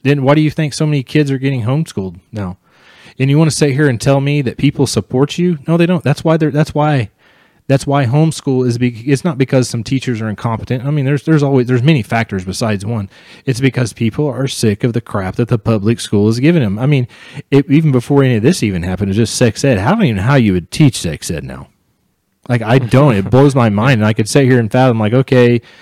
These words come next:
okay, here's a condom. Here's what this is for. Here, you know, here's birth control. Here, like,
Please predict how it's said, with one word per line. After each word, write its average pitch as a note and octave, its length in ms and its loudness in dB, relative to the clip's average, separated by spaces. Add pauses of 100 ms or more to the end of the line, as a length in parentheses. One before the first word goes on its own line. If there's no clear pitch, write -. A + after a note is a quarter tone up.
(280)
okay, A#2 140 0
here's C3+ 240 2
a D3 60 0
condom. C3 440 -2
Here's C3+ 220 0
what D3+ 120 0
this B2 240 0
is A2+ 140 -2
for. A2+ 400 0
Here, A#2+ 140 0
you B2+ 180 -4
know, A#2+ 120 0
here's C3 260 0
birth C3 340 0
control. A#2+ 640 -2
Here, D3 280 0
like, A2 280 -6